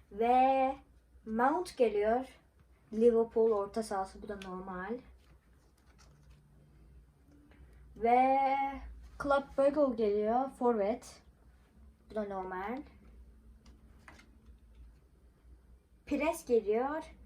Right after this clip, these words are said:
Bu da bir orta saha. Bu da normal. Ve son olarak Bayern Münih Davies geliyor.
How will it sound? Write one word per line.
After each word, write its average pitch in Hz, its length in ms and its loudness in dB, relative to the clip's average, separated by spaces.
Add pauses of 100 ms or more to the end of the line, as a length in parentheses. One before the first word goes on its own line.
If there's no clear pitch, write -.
(1200)
Bu 226 160 -6
da 233 140 2
bir 233 80 0
orta 208 320 0
saha. 214 400 -4 (200)
Bu 202 80 -14
da 180 80 -10
normal. 175 500 -10 (540)
Ve 214 280 -2
son 262 420 -8
olarak 233 600 -2
Bayern 226 340 0
Münih 240 440 -4 (100)
Davies 247 480 4
geliyor. 190 680 -6